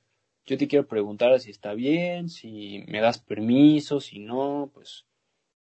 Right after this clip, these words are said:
yo no lo entiendo, pero, pues, quiero preguntarte a ti, sé que ese tema hace muy incómodo, que no sé qué. Yo le dije, mira, primero, ¿qué pantalones tienes para preguntarme eso? Se, se respeta mucho.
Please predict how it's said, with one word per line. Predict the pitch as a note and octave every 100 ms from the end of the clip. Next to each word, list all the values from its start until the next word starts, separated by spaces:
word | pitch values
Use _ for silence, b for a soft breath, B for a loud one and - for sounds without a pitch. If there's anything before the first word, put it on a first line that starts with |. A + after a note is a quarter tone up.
| _ -
yo | A#2
no | B2+
lo | A2+
entiendo, | G#2 G#2 C#3 D3+ C#3+ -
pero, | G#2+ -
pues, | - - _ _
quiero | B2 B2 -
preguntarte | A2 G#2+ G#2+ A#2 A2+
a | -
ti, | D3+ D#3
sé | C3+
que | -
ese | - A2+
tema | A2 A2+
hace | A2 A2+
muy | A2
incómodo, | G#2 - D3 D3 B2+
que | A2 G#2+
no |
sé | G#2+ -
qué. | D#3 G3+ _ _ -
Yo | B2
le | C3
dije, | -
mira, | C#3+ E3+ - _ _ _ _ _ _
primero, | C#3 D#3 G#3+ C4+ _ _ _ _ _ _ _ _ _ _ _
¿qué | D#3+
pantalones | E3 D3 B2 A#2+ C3+ B2 -
tienes | B2 A#2
para | - G#2 G#2
preguntarme | G#2 G2+ G2+ A2+ A#2 A2+
eso? | A2 - - _ _ _ _ _
Se, | - - -
se | B2+
respeta | A2+ A2+ C3 B2+ A#2
mucho. | A2+ A2 F3